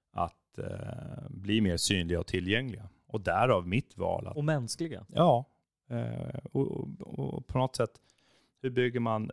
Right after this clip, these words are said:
Speaker 1: trovärdighet? Och det är, det är också att vara tillgänglig. Sen, sen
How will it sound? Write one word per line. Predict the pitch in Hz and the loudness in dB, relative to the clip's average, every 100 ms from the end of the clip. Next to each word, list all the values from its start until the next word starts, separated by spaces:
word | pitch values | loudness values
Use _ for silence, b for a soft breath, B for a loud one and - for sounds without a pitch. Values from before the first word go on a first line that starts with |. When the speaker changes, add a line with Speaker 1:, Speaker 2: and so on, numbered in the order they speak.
| - | -8
Speaker 1:
trovärdighet? | - 120 98 98 98 135 127 - _ _ _ - | 4 4 4 2 0 -2 -6 -12 _ _ _ -16
Och | 98 | -10
det | 104 | -6
är, | 110 110 104 101 _ _ _ _ _ _ _ _ | -2 -2 -4 -8 _ _ _ _ _ _ _ _
det | 101 | 2
är | |
också | 113 - | 2 4
att | 147 | 2
vara | 120 | 2
tillgänglig. | 98 - 95 82 85 87 85 85 | 0 0 0 0 -2 -2 -6 -6
Sen, | - 120 - _ | -2 -2 -4 _
sen | - 120 127 | -4 -2 -2